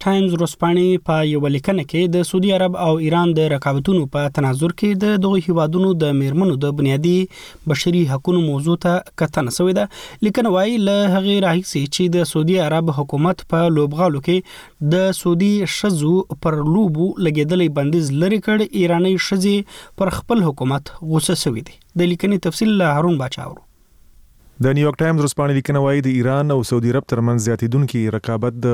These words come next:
Speaker 2: بهرنۍ پالیسۍ چارو پوهان اندېښمن کړي دي. دوی فکر کوي چې د یادو هیوادونو دغه تربګني ښایي سیمه لا ډېره بې ثباته کړي. خو لیکنه وایي،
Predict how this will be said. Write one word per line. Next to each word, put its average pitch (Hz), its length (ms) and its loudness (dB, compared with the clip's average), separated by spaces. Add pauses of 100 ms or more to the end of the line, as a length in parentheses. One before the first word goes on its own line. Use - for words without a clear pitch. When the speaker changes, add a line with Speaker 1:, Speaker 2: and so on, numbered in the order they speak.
Speaker 2:
بهرنۍ 120 400 0
پالیسۍ 113 440 -2
چارو 107 260 -2
پوهان 113 340 0 (320)
اندېښمن 107 460 0
کړي 98 180 -4
دي. 123 100 -12 (500)
دوی 117 120 2
فکر 139 280 -2
کوي 135 180 0
چې 120 160 -2
د 120 60 2
یادو 120 280 2
هیوادونو 110 400 0
دغه 107 320 0
تربګني 113 380 0 (100)
ښایي 120 480 -2
سیمه 123 260 0 (220)
لا 123 160 0
ډېره 104 340 0 (280)
بې 104 160 -2
ثباته 104 420 -4
کړي. - 80 -8 (560)
خو 135 120 2
لیکنه 147 280 0
وایي، 147 180 2